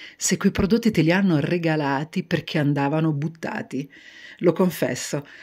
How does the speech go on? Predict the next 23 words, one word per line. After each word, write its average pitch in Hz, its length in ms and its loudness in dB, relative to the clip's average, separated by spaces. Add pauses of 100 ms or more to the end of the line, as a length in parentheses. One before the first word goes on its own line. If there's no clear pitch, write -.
quando 180 200 4
sono 208 220 6
arrivata 196 380 2
in 156 40 -4
questa 175 240 2
grande 180 260 2
cucina 185 420 4
non 185 340 4
sapevo 180 440 0
che 165 140 -4
cosa 151 240 2
avrei 139 200 0
cucinato. 139 760 -2
Non 190 240 6
conoscevo 147 440 0
i - 20 -4
prodotti, 165 720 0
gli 160 80 0
ingredienti, 156 920 2
i 139 60 -10
fornelli, 156 840 0
il 127 100 -6
forno. 156 580 2